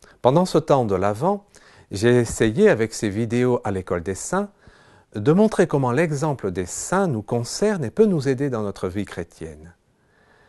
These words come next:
J'espère avoir pu révéler un peu de l'amour de Dieu envers chacun d'entre nous, et je suis disposé à répondre à vos questions et à écouter vos suggestions.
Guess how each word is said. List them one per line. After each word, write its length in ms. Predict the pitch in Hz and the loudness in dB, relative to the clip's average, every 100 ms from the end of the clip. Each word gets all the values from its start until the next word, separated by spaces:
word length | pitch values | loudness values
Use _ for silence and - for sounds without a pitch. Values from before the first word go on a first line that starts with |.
| _ _ _ _ _ - | _ _ _ _ _ -18
J'espère 760 | 87 87 - 151 151 127 - | -12 -12 -2 2 2 0 -2
avoir 380 | 110 98 110 - | -2 0 -4 -4
pu 380 | _ 160 175 - | _ -2 0 -2
révéler 540 | - 123 123 127 156 - | -2 -2 0 2 0 2
un 120 | 160 | -2
peu 220 | 156 202 | 4 4
de 100 | 156 | 4
l'amour 460 | 123 127 131 135 110 | 2 0 -2 -6 -6
de 160 | 104 | -6
Dieu 560 | 98 92 - 165 175 175 _ _ _ | -6 -8 -2 0 0 -4 _ _ _
envers 500 | 110 113 135 135 - - | -4 0 0 0 -4 -16
chacun 400 | - 147 143 170 | -8 -6 -4 -4
d'entre 380 | 135 110 - 95 | -4 -6 -4 -4
nous, 200 | 90 165 - - _ _ - - - | -2 -6 -8 -20 _ _ -20 -10 -2
et 80 | |
je 80 | 117 | 0
suis 180 | 139 143 | 2 0
disposé 640 | 151 185 - 135 110 185 196 | 0 -2 0 0 4 2 4
à 80 | 117 | 0
répondre 400 | 117 175 208 156 | 0 0 -2 -2
à 60 | 113 | -4
vos 120 | 98 | -4
questions 540 | 95 92 - 185 233 _ _ _ | -6 -8 -4 -4 -4 _ _ _
et 100 | 104 | 0
à 100 | 127 | 0
écouter 400 | 139 143 131 185 | 0 -2 0 0
vos 200 | 160 120 | 0 -2
suggestions. 720 | 113 101 87 82 - - - | -6 -8 -10 -10 -10 -18 -20